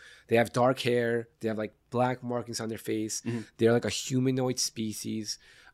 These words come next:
Speaker 1: Um, so my theory is that this little kid that there's so much focus on in the first two episodes is going to be Nat. Like,
Speaker 2: Right.
Speaker 1: that's who it is. Like, her and she's riding the land speeder, which
Speaker 2: Right.
Speaker 1: Boba taught her. So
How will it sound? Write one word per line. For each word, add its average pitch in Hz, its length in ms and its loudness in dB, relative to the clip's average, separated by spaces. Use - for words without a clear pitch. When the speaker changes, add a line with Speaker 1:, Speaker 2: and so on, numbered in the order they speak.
Speaker 1:
Um, 104 480 2
so 123 680 2
my 135 720 2
theory 135 600 6
is 120 100 0
that 117 140 -2
this 123 200 -6
little 143 200 4
kid 135 480 2
that 117 120 -4
there's 117 180 -4
so - 180 -2
much 131 160 0
focus - 500 0
on 104 340 -6
in 120 280 4
the 107 80 -4
first 123 260 2
two 120 100 -2
episodes 107 480 -2
is 123 180 4
going 113 240 -2
to 101 80 -8
be 104 100 -4
Nat. 101 340 0
Like, 107 80 -6
Speaker 2:
Right. 104 180 4
Speaker 1:
that's 110 220 2
who 113 120 -4
it 113 80 -2
is. 107 200 -2
Like, 98 200 -8
her 120 460 2
and 127 140 4
she's 120 180 2
riding 131 180 4
the 151 60 2
land 143 220 2
speeder, 139 400 4
which 117 200 4
Speaker 2:
Right. 113 120 2
Speaker 1:
Boba 135 500 4
taught 127 320 2
her. 117 140 0
So 120 340 0